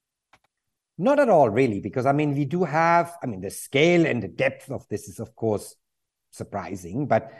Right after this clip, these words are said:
everyone was expecting of what the A F D called a hot autumn, um, where, you know, just after the covid crisis, we now have inflation, we have cost of living crisis, we have an energy crisis, we have the war in Ukraine.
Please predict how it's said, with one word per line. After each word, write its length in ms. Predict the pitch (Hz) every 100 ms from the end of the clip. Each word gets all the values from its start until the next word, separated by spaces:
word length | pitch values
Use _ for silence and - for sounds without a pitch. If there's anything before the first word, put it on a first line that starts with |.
| - _ -
everyone 640 | 170 180 160 156 156 156 - _ _
was 240 | 120 139 -
expecting 720 | 120 - 196 190 - 143 135
of 100 | 117
what 220 | 127 -
the 100 | 147 165
A 200 | 202 180
F 140 | -
D 180 | 185 185
called 520 | - 113 117 117 117 -
a 240 | 131 127 - -
hot 300 | 180 - - _ _
autumn, 480 | - 170 - 120 76 - _ _ _
um, 380 | 113 117 123 127 131
where, 600 | 123 151 147 143 139 - _
you 100 | 170
know, 120 | 135
just 360 | 110 190 196 202
after 220 | 196 160
the 80 | 165
covid 420 | - 165 151 135
crisis, 440 | 131 127 120 123 117
we 80 | 117
now 160 | 110
have 140 | 104 104
inflation, 720 | 107 196 220 202 165 147 123
we 80 |
have 280 | 101 104 101
cost 200 | - 101
of 120 | 107 131
living 300 | 196 170 143
crisis, 420 | 135 131 135 117
we 80 | 117
have 220 | 92 95
an 120 | 104 -
energy 300 | 180 147 143
crisis, 480 | 143 127 120 123 110
we 60 |
have 140 | 92 87
the 80 | 92
war 180 | 104 175
in 120 | 156
Ukraine. 400 | 117 - 80 80